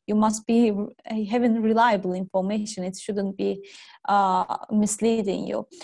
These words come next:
And you need sustainable service. What it means, I mean, if,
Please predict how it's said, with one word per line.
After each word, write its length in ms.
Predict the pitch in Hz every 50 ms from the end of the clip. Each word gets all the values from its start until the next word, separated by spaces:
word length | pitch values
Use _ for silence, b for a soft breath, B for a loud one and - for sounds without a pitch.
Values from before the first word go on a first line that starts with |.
| B B B B B B
And 220 | - 233 233 220
you 140 | 233 247 254
need 180 | 254 269 269
sustainable 680 | 269 - - 254 240 - - 302 320 311 285 - 190 190
service. 520 | - - - - - - - - - - -
What 220 | 202 214 214 220
it 100 | 220 220 -
means, 340 | - 240 254 254 247 240 240
I 140 | - 220 220
mean, 320 | 220 220 220 220 214 226 -
if, 220 | - - 220 -